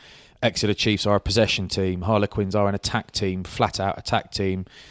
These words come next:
Bristol would call themselves that as well, being a bit more pragmatic the last year or so, but they are an attacking team. They are kind of all-out,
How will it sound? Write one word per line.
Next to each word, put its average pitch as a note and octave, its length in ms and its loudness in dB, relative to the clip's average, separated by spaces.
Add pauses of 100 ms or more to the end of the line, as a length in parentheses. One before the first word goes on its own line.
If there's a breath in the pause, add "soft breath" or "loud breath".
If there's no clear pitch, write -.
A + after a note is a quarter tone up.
(280 loud breath)
Bristol A2 340 2
would G2 120 2
call A2 180 4
themselves G2 460 0
that G2 180 2
as F#2+ 100 -4
well, G#2+ 300 6
being G2+ 140 2
a F#2+ 40 -2
bit A2 160 2
more F#2+ 140 2
pragmatic F#2 580 0
the F#2+ 80 -4
last F#2+ 380 2
year G2 240 0
or F2+ 40 0
so, F#2+ 280 2
but G2 260 0
they G2+ 120 2
are G2+ 160 4
an G2 80 2
attacking G2 420 -6
team. G2 320 0
They F#2+ 120 -2
are F#2+ 80 0
kind G2+ 260 -2
of F#2 160 -6
all-out, G2+ 520 4